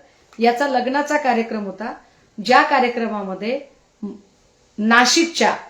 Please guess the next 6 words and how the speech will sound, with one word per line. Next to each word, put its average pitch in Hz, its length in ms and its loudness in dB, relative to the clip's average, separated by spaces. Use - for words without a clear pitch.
सगळ्या 285 560 6
पक्षांच्या 269 640 0
सगळ्या 247 420 0
प्रकारचे 254 580 -2
नेते 226 420 -2
पोलीस 208 560 -6